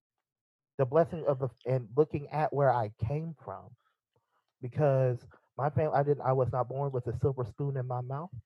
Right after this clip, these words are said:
My mom, my mom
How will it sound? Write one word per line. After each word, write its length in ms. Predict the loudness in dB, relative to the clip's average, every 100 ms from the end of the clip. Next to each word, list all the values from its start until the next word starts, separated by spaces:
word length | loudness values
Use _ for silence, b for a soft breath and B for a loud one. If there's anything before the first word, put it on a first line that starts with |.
| _ _ _ _ _ _ _ _ _ _ _ _ _ _ _ b b b _ _ _ _ _ _
My 100 | 0
mom, 320 | 4 4 4
my 120 | 4 2
mom 600 | 2 2 2 0 -4